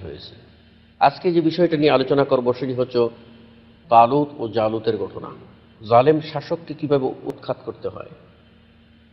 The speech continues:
এবং শাসন ক্ষমতায় যারা আছেন, আল্লাহ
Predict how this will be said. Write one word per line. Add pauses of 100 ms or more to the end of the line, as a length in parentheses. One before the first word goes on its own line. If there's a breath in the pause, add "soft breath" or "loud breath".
(140)
এবং (260)
শাসন
ক্ষমতায় (280)
যারা
আছেন, (200)
আল্লাহ